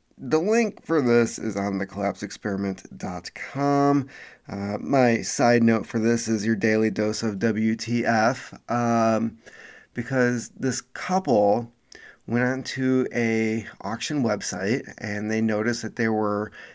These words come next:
cases for M sixteens that were being sold by the, by the Pentagon, the United States Army.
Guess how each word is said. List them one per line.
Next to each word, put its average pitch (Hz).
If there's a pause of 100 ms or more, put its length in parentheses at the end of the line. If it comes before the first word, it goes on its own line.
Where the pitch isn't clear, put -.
(200)
cases 107
for 151
M 110
sixteens 95
that 98
were 110
being 104
sold 104
by 98 (100)
the, 95 (640)
by 95
the 95
Pentagon, 127
the - (220)
United 98
States 98
Army. 123